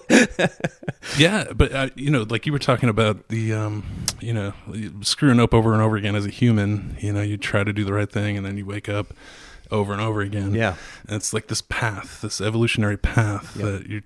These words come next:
Speaker 2: and, you know, people fear death. They, you know, they fear the death of their body, but it's really, you know, the, the thing they fear is not the death.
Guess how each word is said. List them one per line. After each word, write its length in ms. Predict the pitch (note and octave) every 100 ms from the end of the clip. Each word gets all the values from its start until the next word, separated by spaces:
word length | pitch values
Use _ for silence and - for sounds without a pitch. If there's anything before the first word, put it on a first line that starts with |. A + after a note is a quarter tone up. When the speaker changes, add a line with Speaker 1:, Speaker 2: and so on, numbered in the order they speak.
| A2+
Speaker 2:
and, 200 | A#2 G2
you 100 | C3+
know, 80 | A2+
people 260 | - D#3+
fear 220 | C3+ B2+ A2+
death. 580 | A#2 D3+ B2+ - - - - - -
They, 260 | B2 A#2 -
you 160 | A#2 B2+
know, 100 | A2
they 100 | A2
fear 320 | - C3 A#2+
the 120 | A2+
death 300 | G#2+ A#2+ -
of 100 | A2
their 120 | G2+
body, 520 | G2 A#2+ B2+ G#2 G2+ - - - - - - -
but 120 | B2+
it's 180 | - -
really, 420 | F#3 D3 A#2+ - -
you 140 | D3+
know, 240 | B2 D#2+ - - -
the, 340 | - A#2+ G#1+ - F#2+ -
the 100 | B2
thing 220 | - D#3+
they 120 | B2
fear 500 | A2 - - D#3 A2+
is 120 | G#2+ A2+
not 380 | B2+ B2 G#2
the 120 | - G2+
death. 480 | - D3+ C3 A2+